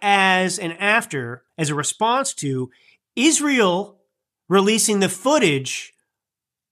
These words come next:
that was captured by Hamas body cam of what they did to the Israelis. So they shared that with journalists to show what barbaric,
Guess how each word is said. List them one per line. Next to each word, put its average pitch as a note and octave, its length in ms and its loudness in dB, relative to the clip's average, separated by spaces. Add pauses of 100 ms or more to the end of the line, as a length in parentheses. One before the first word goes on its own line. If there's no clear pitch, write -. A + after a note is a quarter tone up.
(280)
that G3 120 2
was G3+ 140 4
captured A3+ 460 0
by F#3 140 2
Hamas F3+ 600 0
body C4 320 2
cam C#3+ 560 -8 (260)
of E3 160 -2
what G3 280 0
they A#3+ 160 -2
did E3+ 380 -2
to D3 200 -6
the C3 320 -8
Israelis. A#2 680 -8 (1600)
So G3 180 4
they G3+ 140 4
shared C4+ 400 -2
that A3+ 160 0
with E3 160 -4
journalists D3+ 640 -2 (680)
to G3+ 140 0
show B3 360 2
what G3+ 280 0 (420)
barbaric, F3+ 760 0